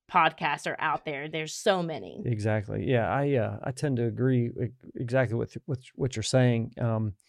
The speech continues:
Speaker 2: and I'll get on, I'll get on to a certain podcast and I'll listen for maybe three or four months, and then all of a sudden I'm like, "Okay, this is just the same stuff," you know? But, and so I, I tend to like variety,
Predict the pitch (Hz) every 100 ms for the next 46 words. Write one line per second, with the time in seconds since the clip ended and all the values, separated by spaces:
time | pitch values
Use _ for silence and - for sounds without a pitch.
0 | - - _ _ _ _ _ _ - -
1 | 135 147 156 135 131 127 127 - 151 151
2 | 123 117 107 104 131 107 127 113 - 113
3 | 104 151 151 131 127 127 101 123 113 110
4 | 131 123 120 117 127 131 117 131 117 107
5 | 113 110 120 113 113 110 110 - 107 110
6 | 107 104 95 - _ - - 131 127 117
7 | 117 135 123 135 120 120 - - - 127
8 | 165 151 - 147 101 101 131 117 120 -
9 | - - - _ - 165 131 - - 151
10 | - 135 147 143 151 139 135 127 151 123
11 | 117 113 120 117 127 120 113 117